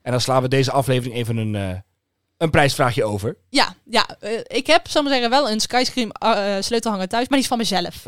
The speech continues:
Speaker 1: Oh,
Speaker 2: Dus
Speaker 1: jij wilt gewoon niet delen?
Speaker 2: <laughs> Nee, ik wil niet delen.
Speaker 1: Even huilen.
Speaker 2: Nee. Ik heb, ja, ik heb
Speaker 1: Jij wil
Speaker 2: ooit
Speaker 1: Skyscream voor jezelf
Speaker 2: Ah,
Speaker 1: houden, hè?
Speaker 2: nou ja, ik, nee, maar ik heb, <laughs> ja, zeker. <laughs> Ik heb, ik heb van ieder, ieder park waar ik ooit ben geweest, heb ik een sleutelhanger.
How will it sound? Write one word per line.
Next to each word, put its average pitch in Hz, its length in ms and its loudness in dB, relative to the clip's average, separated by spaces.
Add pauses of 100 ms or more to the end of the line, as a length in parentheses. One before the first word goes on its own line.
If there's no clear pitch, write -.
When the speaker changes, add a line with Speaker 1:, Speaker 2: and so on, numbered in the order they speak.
(100)
Speaker 1:
Oh, 131 500 2
Speaker 2:
Dus - 380 4
Speaker 1:
jij 151 100 6
wilt 185 120 10
gewoon 185 180 6
niet 160 80 4
delen? 220 440 8
Speaker 2:
<laughs> - 20 -6
Nee, 269 120 4
ik 262 100 0
wil 269 100 0
niet 254 140 2
delen. 202 220 2
Speaker 1:
Even 190 140 2
huilen. 269 320 10
Speaker 2:
Nee. 262 120 -2 (340)
Ik 262 140 -4
heb, 302 220 4
ja, 247 160 4
ik 240 120 -2
heb 214 140 -2
Speaker 1:
Jij 170 140 4
wil 160 120 6
Speaker 2:
ooit 196 120 4
Speaker 1:
Skyscream 160 320 6
voor 135 100 4
jezelf 139 300 8
Speaker 2:
Ah, 175 80 4
Speaker 1:
houden, 139 320 6
hè? - 60 6
Speaker 2:
nou 285 120 6
ja, 233 60 6
ik, 240 100 2
nee, 294 140 0
maar 269 100 6
ik 269 80 0
heb, 294 140 2 (220)
<laughs> 202 240 -6
ja, 196 120 -4
zeker. 247 460 4
<laughs> 294 920 6 (880)
Ik 226 160 -4
heb, 262 140 0
ik 254 120 -2
heb 262 100 0
van 247 120 -2
ieder, 254 560 2
ieder 247 180 2
park 226 220 2
waar 220 80 -2
ik 214 80 -8
ooit 226 160 0
ben 214 120 -2
geweest, 208 280 -2
heb 202 140 -2
ik 190 140 -6
een 190 140 -6
sleutelhanger. 226 640 0